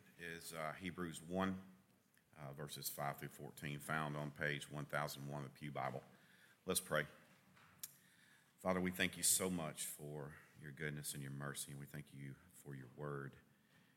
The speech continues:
And we just want to take a moment to lift Scott up as he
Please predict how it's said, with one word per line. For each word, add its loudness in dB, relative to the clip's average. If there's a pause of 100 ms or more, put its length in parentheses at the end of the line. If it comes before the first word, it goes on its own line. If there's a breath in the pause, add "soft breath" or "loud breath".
(320 soft breath)
And -2
we -2
just -4
want -6
to -8
take -4
a -6
moment -4
to -10
lift -2
Scott 2
up -4
as -4
he -8